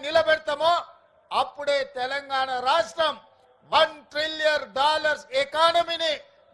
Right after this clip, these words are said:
మనం సాధించాలి. అంటే ఆడబిడ్డలు కోటీశ్వర్లు కావాలి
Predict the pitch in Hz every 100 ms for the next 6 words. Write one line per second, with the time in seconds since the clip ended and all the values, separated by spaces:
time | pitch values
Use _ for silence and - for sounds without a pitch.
0 | 214 262 262 - 233 285 302 277 277 269
1 | 269 262 254 311 370 381 - - - _
2 | 147 175 240 254 240 214 233 240 226 220
3 | - 214 247 247 247 - 226 214 214 -
4 | 202 254 277 269